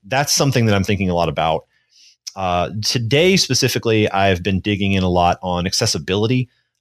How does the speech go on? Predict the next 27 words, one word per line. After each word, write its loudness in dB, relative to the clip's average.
of -6
the -8
tools -6
that -20
we -6
operate. 0
Like, -10
uh, -4
when, -4
when 2
people 2
say 2
accessibility, 2
we 4
often 2
think -12
of -12
people -6
who -2
have 0
some -14
sort -2
of -2
either 0
permanent 0
or 2
temporary, -2